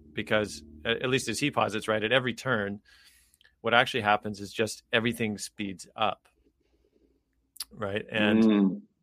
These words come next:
Speaker 1: and it was actually Stephen Jenkinson, right, who said, uh, something like that we've become prisoners of momentum, or at least the, certainly the youth have, right? And, you know, I, when I was in, uh, high school,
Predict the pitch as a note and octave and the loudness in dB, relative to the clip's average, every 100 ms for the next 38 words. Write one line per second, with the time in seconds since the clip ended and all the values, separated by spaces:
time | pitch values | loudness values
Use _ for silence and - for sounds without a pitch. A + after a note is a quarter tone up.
0 | _ _ - A#2 A2+ B2+ B2+ A#2 C3+ A#2 | _ _ -2 2 4 4 2 -2 0 4
1 | C3 C3 B2 G#2 A2 G#2+ G#2+ - G#2+ G2+ | 2 2 0 0 0 -4 -4 -2 0 0
2 | G2 A#2 A2 F#2+ F2+ - - A2+ G#2+ A2+ | -4 -6 -6 -6 -8 -16 -8 -2 -2 -2
3 | G#2+ A2 G#2+ - C3+ B2+ A#2+ A#2 G#2+ G#2 | -10 -6 -6 -2 -2 0 -2 -2 -2 -4
4 | G2 A2 A#2 G2 C#3 _ _ - A2+ C3 | -6 -8 -8 -10 -12 _ _ -8 -2 -2
5 | - - _ _ _ _ - A#2+ - E3 | -2 -12 _ _ _ _ -8 -6 -2 0
6 | D3 A2 G2+ C3 C3 G2 F#2 - - G2+ | 0 -2 -2 -2 -2 -4 -4 -6 -6 -6
7 | - G#2+ G2 A#2+ G2+ A2 A#2 A2+ B2 A#2+ | -4 -8 -8 -8 -2 -2 0 2 0 0
8 | A2+ G#2 G2 - _ _ _ _ - G2 | -6 -10 -10 -16 _ _ _ _ -8 -6
9 | F#2+ A#2 A#2+ G#2 G2 | 0 0 0 -4 -6